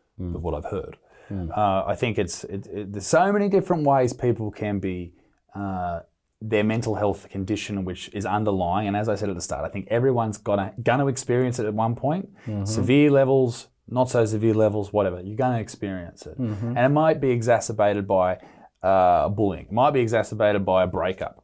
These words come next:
Speaker 2: Maybe it's a breakdown in the workplace. Maybe it's, uh, you, you put on weight. Who knows?
Speaker 1: Hmm.
Speaker 2: All these type of things. I think the lesson that was important f-, for us to talk about today,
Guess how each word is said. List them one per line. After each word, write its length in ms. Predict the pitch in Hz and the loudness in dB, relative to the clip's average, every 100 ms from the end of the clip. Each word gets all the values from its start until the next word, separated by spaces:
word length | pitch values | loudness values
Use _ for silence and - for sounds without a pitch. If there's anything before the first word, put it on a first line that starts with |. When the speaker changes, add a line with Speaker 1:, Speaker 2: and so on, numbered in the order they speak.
| _ | _
Speaker 2:
Maybe 360 | 110 107 104 101 | 0 2 2 0
it's 260 | 98 - | 0 -2
a 160 | 98 92 | 0 0
breakdown 500 | 98 92 95 101 95 98 | 2 0 0 -4 -4 -4
in 60 | |
the 60 | 104 | 0
workplace. 600 | 120 120 - - - - 101 | 2 0 -2 -6 -8 -6 0
Maybe 360 | 101 98 98 | 2 2 0
it's, 320 | 98 98 - | 0 -2 -4
uh, 300 | 92 95 95 98 | 0 2 2 0
you, 220 | 98 95 | -2 -4
you 80 | 104 | -8
put 200 | 95 123 | -6 -2
on 200 | 104 101 | 0 0
weight. 260 | 107 95 - - - | 0 0 -4 -16 -8
Who 100 | 165 | 0
knows? 440 | 156 127 76 - - | 2 2 0 -8 -12
Speaker 1:
Hmm. 180 | 117 101 85 | -6 -6 -4
Speaker 2:
All 180 | 127 143 | 2 4
these 200 | 123 123 | 4 0
type 180 | 107 98 | -2 -2
of 100 | 98 | -6
things. 380 | 92 - - _ _ - - | -12 -18 -20 _ _ -20 -6
I 80 | 120 | -2
think 120 | 156 | 2
the 80 | 131 | 4
lesson 400 | 135 131 135 117 | 4 2 -2 0
that 120 | 110 | 0
was 100 | 107 | 0
important 640 | 101 - 117 131 110 110 - | -2 0 2 2 2 -6 -8
f-, 140 | - 107 | -12 -4
for 120 | 104 | 0
us 80 | 101 | 0
to 80 | - | -2
talk 220 | 101 104 | -2 -2
about 220 | 101 87 - | 0 -4 -4
today, 360 | 87 80 107 | -4 -4 -8